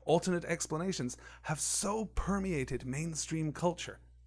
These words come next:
You don't have to be a Star Wars fan or even a geek of any kind to know that Imperial stormtroopers are terrible shots, or to have thought about the ruinous ecological disaster that befell the forest moon of Endor after the second Death Star exploded.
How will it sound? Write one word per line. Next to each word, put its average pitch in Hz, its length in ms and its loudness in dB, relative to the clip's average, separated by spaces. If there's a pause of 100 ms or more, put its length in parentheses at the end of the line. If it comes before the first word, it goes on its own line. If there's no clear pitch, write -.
(360)
You 220 200 6
don't 277 220 4
have 220 220 4
to 190 80 0
be 240 160 2
a 185 40 2
Star 208 300 2
Wars 185 280 2
fan 196 280 2
or 180 240 8 (260)
even 214 300 2
a 180 40 2
geek 175 320 2
of - 220 4
any 175 220 4
kind 160 500 2 (340)
to 151 120 4
know 170 240 8
that 165 240 4
Imperial 156 500 4
stormtroopers 160 680 2
are 131 80 0
terrible 135 400 0
shots, 185 400 6
or 147 200 4 (260)
to 170 120 8
have 160 120 4
thought 175 320 10
about 185 280 2
the 156 100 0
ruinous 175 560 2
ecological 165 580 6
disaster 147 540 2 (300)
that 127 120 -2
befell 135 320 0
the 135 100 0
forest 131 380 0
moon 135 160 0
of 123 160 -2
Endor 143 400 2
after 135 300 -2
the 123 80 -2
second 113 340 -4
Death 113 140 -4
Star 117 240 -2
exploded. 143 500 0